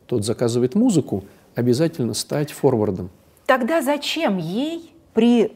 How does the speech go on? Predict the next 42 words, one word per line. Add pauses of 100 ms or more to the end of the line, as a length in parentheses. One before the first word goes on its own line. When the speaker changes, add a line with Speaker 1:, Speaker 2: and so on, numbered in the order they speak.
Speaker 2:
максимально
удобном
Speaker 1:
Потому
что
Speaker 2:
раскладе,
Speaker 1:
хочется
Speaker 2:
который
она
Speaker 1:
счастья,
Speaker 2:
создала?
Speaker 1:
а
женское
счастье —
это
быть
под
крылом (120)
более
сильного
игрока. (520)
Speaker 2:
То
есть
это
такая
шизофрения
своеобразная.
С
одной
стороны,
она
хочет
быть
сильной
женщиной,
и
она
ей
устала,
а
с
другой
стороны,